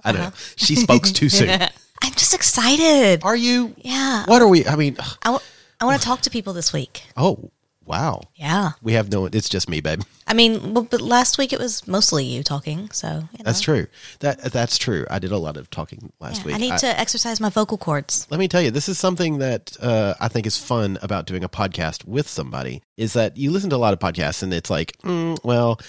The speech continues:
Speaker 1: these people talk equally." And then some, it's like, it's two people, but one person does the talking. I like that we share. We go both ways.
Speaker 2: You gotta mix it up a little bit, right?
Speaker 1: Yes.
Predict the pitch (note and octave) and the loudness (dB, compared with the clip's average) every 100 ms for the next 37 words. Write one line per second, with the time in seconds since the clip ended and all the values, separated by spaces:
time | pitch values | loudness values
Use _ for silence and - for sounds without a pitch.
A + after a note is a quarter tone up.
0 | - - E3 - C#3 B2 A2+ G2+ - G#2 | -12 -2 0 2 2 2 0 -2 0 -4
1 | - E2 - - - - B2+ C3 C3 D#3 | -2 -6 -8 -12 -14 -4 0 0 2 0
2 | D3+ C#3+ G#2+ A#2+ G#2 G#2+ - D#3+ D#3 D#3 | 0 -2 -2 -2 -2 -2 0 2 2 0
3 | F#2+ F2 E2 F#2+ - _ _ - A2+ B2 | 0 -2 0 -2 -2 _ _ -8 0 0
4 | A2 A2 F#2 F#2+ F2 E2+ - - _ _ | 2 0 0 0 -2 -2 -4 -10 _ _
5 | - G2 E2 C2+ - G#2 _ _ - G3 | -6 -4 -2 -6 -10 -16 _ _ -4 -2
6 | G#3 - C#3+ C#3+ C#3 C#3 C3 E3 D#3 F#2 | 0 -2 -2 0 0 0 0 0 0 -2
7 | D2+ A#2 - _ _ D#3 C#3 C#3 C#3 C3+ | -6 -14 -20 _ _ _ -8 -2 -2 0
8 | C3+ C#3 D3+ G#2+ - C4+ C#4+ B3+ B3+ - | -2 0 -2 -2 -6 -4 -2 -2 -2 0
9 | D4 C#4 G#3 E3 - G3 C4 - D4 D4 | 2 2 2 2 4 4 2 2 2 2
10 | - - - | 2 -2 -6